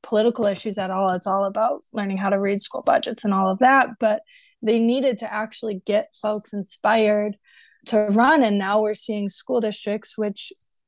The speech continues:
might have been in that category a couple election seasons ago, but now have nine, ten,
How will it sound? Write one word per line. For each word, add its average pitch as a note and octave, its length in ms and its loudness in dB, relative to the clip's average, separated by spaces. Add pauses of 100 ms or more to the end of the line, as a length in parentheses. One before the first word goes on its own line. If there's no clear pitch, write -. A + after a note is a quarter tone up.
(280)
might A3 440 2
have G#3+ 340 0
been G3+ 300 0
in G#3 200 -2
that G3+ 260 -4
category G3+ 560 -2
a G3 60 -6
couple G3+ 420 -4
election B3 440 -2
seasons G3+ 400 0
ago, G3 420 0 (360)
but A3+ 140 0
now A3+ 240 2
have A3 180 0
nine, G#3 520 -4
ten, G#3 400 -4